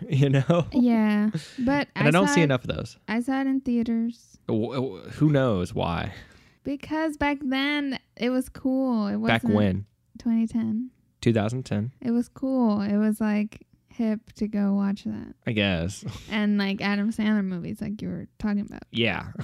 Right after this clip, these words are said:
Speaker 1: <laughs> Because, like
Speaker 2: That was, like, the golden era of Adam Sandler.
Speaker 1: 'cause it had been nominated for a Razzie, but it lost all of the Razzie noms to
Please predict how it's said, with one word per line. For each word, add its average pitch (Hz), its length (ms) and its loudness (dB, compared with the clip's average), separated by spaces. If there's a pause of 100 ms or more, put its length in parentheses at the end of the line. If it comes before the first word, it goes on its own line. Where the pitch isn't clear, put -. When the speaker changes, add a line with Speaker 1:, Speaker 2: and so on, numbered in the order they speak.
(100)
Speaker 1:
<laughs> 196 300 4 (600)
Because, 131 240 2
like 123 300 2 (160)
Speaker 2:
That 226 240 -2
was, 254 100 0
like, 247 300 0
the 233 140 -2
golden 220 400 2
era 202 440 0
of 202 100 -4
Adam 190 320 -2
Sandler. 208 600 -2
Speaker 1:
'cause 143 140 2
it 143 80 4
had 151 180 2
been 156 140 4
nominated 131 500 2
for 123 180 2
a 104 60 2
Razzie, 98 580 0
but 92 380 0 (300)
it 123 80 4
lost 135 320 2
all 113 200 2
of 117 100 0
the 123 80 2
Razzie 101 360 0
noms 110 560 -2
to 92 600 -2